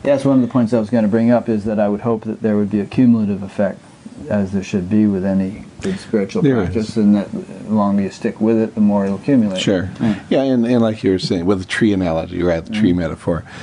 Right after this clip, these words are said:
Speaker 2: uh, sure, we, we always give people practices if they'd like to do things outside of class.
Speaker 1: Mm.
Speaker 2: So a lot of people just come to a class and go.
Speaker 1: Yeah.
Speaker 2: But then if you develop, like anyone, a personal practice, uh,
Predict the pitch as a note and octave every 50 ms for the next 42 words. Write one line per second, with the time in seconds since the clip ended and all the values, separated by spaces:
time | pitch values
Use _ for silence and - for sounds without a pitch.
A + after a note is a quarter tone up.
0 | - - - - - - - F2+ D#2+ D2+ D#2 - - - - - - F3 D#3+ A#2
1 | F2+ F#2 G2 G2+ G2 - - G#2+ G#2+ A2 A2+ A#2 A2+ G#2 - - G#2+ F#2+ - -
2 | G#2+ F#2+ G#2 G2+ F2+ - G#2 F#2+ F#2 - - G2 - - G2+ F#2 G2 F#2+ F#2+ -
3 | G2+ F2 F#2 F#2 F2 - - F2 G2+ F#2 F2 - - G2 F2+ E2 F2 E2 D#2+ -
4 | - D#2+ C#2+ D#2+ - - A2+ G2+ - - - A#2+ A#2+ B2 A#2 G2+ F#2 - - -
5 | - A#2 A#2+ A#2+ - - A2+ G#2 G2+ G#2+ - - - B2+ G#2+ F#2+ G2 F#2+ F2+ -
6 | - G2 F2 F2 E2 - - F2+ F2 E2+ F#2+ G2 G2 F2 D#2 - - - - -
7 | G2+ F#2+ G2 - - - - A2+ G#2 A2 - A2 G#2 G2+ G2 F#2+ - - G2 -
8 | - G#2 G2 F#2+ F#2+ F#2+ G2 - C#3 C3+ B2 B2+ C3 B2 - - - - - G#2
9 | G#2 A#2 C3 C3+ B2 G2+ F#2 F#2 F2+ - A2 G2 - - G#2 G2+ F#2 - - G2+
10 | G2 - - F#2+ F2+ - - - F2 F2 E2+ D#2+ E2